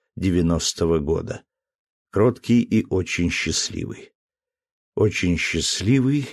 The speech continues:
и очень бедный. Может быть, и вправду бедный, а может, только прикидывается. Но теперь-то его не тронут.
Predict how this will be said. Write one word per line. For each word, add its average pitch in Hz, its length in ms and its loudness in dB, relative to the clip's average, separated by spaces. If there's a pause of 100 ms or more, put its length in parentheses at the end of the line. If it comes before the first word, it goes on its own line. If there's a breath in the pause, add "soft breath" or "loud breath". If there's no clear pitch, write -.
и 107 340 -2
очень 90 720 0
бедный. - 640 -8 (1040)
Может 131 280 4
быть, 131 220 0
и 127 60 4
вправду 113 540 0
бедный, 82 440 2
а 82 60 2
может, 95 320 2
только 90 320 0
прикидывается. 80 1120 -2 (600)
Но 101 80 -2
теперь-то 107 500 2
его 98 220 4
не 107 160 2
тронут. 107 680 -2